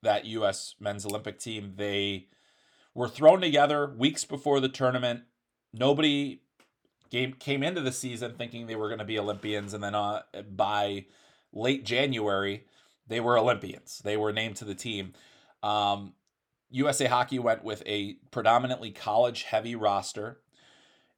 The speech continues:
and they basically showed, uh, through the preliminary round when they went three and oh that that was gonna work. They beat Canada,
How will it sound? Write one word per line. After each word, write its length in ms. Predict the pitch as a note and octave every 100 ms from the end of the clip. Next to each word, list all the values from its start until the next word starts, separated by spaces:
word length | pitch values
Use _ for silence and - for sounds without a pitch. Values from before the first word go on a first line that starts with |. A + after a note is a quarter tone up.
| _ G#2
and 600 | A2 A2+ A2+ A2+ A2+ G#2+
they 400 | A2 G#2+ G#2 _ _ _ _ _ -
basically 1000 | B2+ C3 C#3 C3+ A#2+ B2 A#2 A2+ A#2 - _ _ -
showed, 520 | - C3 D3 G#2+ B2+
uh, 80 | G#2+ -
through 160 | A#2
the 100 | G#2
preliminary 540 | - A2+ E3 D3 A2 G#2
round 260 | G2 A#2
when 80 | A#2
they 80 | G#2
went 160 | G2+
three 220 | - G#2+ G#2+
and 80 |
oh 200 | G2 F#2+ G#2+
that 200 | G2 - G2
that 280 | G#2+ B2
was 160 | A#2 G#2
gonna 180 | B2 G#2+
work. 340 | A#2+ D#3+ -
They 120 | G#2
beat 180 | A2 G2
Canada, 480 | - G#2 A2 B2